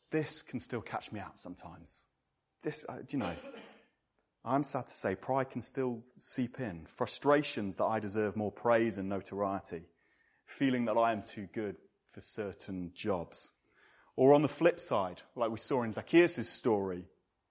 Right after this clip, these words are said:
you know, I can pridefully judge others who I think to be prideful. <laughs> That makes sense? That's what happened.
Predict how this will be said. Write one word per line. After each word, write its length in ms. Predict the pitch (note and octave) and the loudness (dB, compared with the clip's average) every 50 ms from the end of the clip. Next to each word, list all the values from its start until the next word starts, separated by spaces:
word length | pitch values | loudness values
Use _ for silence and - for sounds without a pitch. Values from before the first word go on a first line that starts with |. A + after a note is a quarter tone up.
| _ _ _ _ _ _ | _ _ _ _ _ _
you 80 | - A#2 | -6 -2
know, 260 | A2 G2+ G2 F#2 F2+ - | 0 0 0 0 0 6
I 100 | A2+ C#3 | 6 6
can 200 | D3 - B2+ A2+ | 6 6 0 -4
pridefully 720 | - - - D3 C3+ B2+ B2+ A#2+ - - - A2 G2 F#2+ F2+ | -4 -2 2 4 6 6 6 4 2 -6 -8 -8 -8 -8 -6
judge 260 | - - A2+ G#2 F#2+ | -4 -4 -4 0 2
others 280 | A#2 A2 G2 G#2 F2+ - | 0 0 0 0 -6 -6
who 180 | - B2 A#2+ | -4 -4 0
I 80 | A#2+ C#3+ | 0 0
think 320 | C3+ - - A#2 G#2 - - | -2 -2 -6 -6 -6 -8 -10
to 80 | - | -12
be 120 | G2 G#2+ G#2 | -10 -10 -8
prideful. 560 | - - G2+ G2 G#2+ G#2 - - D#2+ D#2 - _ _ _ | -4 -4 -2 -2 -2 -4 -8 -12 -16 -16 -16 _ _ _
<laughs> 80 | E3 - _ _ _ _ _ _ _ _ _ _ _ - - - - - - _ _ _ _ | -16 -16 _ _ _ _ _ _ _ _ _ _ _ -20 -20 -20 -20 -20 -20 _ _ _ _
That 60 | - | -4
makes 220 | B2 B2+ C3 C3 - | -2 -2 -2 2 2
sense? 360 | D#3 D3+ D#3 - - - - _ _ _ _ _ - - - - - - - - - - - _ _ _ _ _ _ _ _ - _ _ | 2 2 2 -2 -8 -16 -20 _ _ _ _ _ -20 -20 -20 -20 -20 -20 -20 -20 -20 -20 -20 _ _ _ _ _ _ _ _ -20 _ _
That's 140 | - - - | -20 -8 -4
what 140 | C#3+ C#3 C3+ | -4 0 0
happened. 460 | D3+ E3 - - A2+ F#2+ F2+ E2+ | 0 0 0 -6 -8 -8 -8 -12